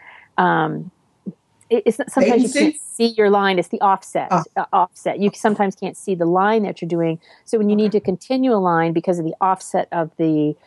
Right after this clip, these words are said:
Speaker 1: of the, um, the way that the iPad Air and, and lower iPads read that,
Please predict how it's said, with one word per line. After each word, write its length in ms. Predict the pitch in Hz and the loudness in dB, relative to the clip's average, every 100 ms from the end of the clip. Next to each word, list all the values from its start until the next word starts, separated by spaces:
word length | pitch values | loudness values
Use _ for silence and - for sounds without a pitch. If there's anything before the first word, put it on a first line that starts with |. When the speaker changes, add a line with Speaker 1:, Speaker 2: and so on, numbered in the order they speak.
| _ _ _ - | _ _ _ -2
Speaker 1:
of 220 | 170 160 - | 0 0 0
the, 320 | 170 156 - - | 2 2 0 -2
um, 560 | 160 147 139 151 - - | 0 0 0 -4 -6 -2
the 80 | 180 | 0
way 200 | 185 170 | 0 0
that 300 | 170 - - _ _ | 0 0 -4 _ _
the 100 | 185 | -2
iPad 800 | 175 175 175 - 185 165 156 151 - _ _ _ _ _ 190 | 0 0 0 -2 0 2 2 -2 -6 _ _ _ _ _ -2
Air 420 | 196 180 156 165 | 0 2 2 0
and, 280 | 170 160 - _ - - | -2 -6 -8 _ -8 -4
and 180 | 170 175 | -2 0
lower 220 | 196 202 | 0 2
iPads 480 | 165 165 175 156 165 | 0 -2 -4 -6 -6
read 440 | 165 190 226 196 | -2 0 0 0
that, 360 | 160 147 151 | 0 -2 -4